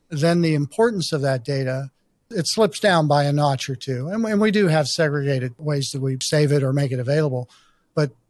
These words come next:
it's important for a period of time. And then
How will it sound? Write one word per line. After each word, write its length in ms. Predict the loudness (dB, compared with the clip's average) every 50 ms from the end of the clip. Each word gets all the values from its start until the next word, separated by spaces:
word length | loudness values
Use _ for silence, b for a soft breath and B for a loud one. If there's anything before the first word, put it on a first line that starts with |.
| _ _ _ _ _ _
it's 260 | -2 -2 -2 0 2
important 480 | 0 0 2 2 0 0 0 -2 -6
for 240 | -4 0 2 2 4
a 60 | 2
period 440 | 0 -2 -2 2 2 4 4 4 2
of 140 | 0 -2 -2
time. 640 | -6 -12 -6 -2 -2 0 0 -2 -2 -4 -6 -8 -12 _ _ -8
And 180 | -4 -2 0 2
then 420 | 2 2 2 0 0 -2 -4 -6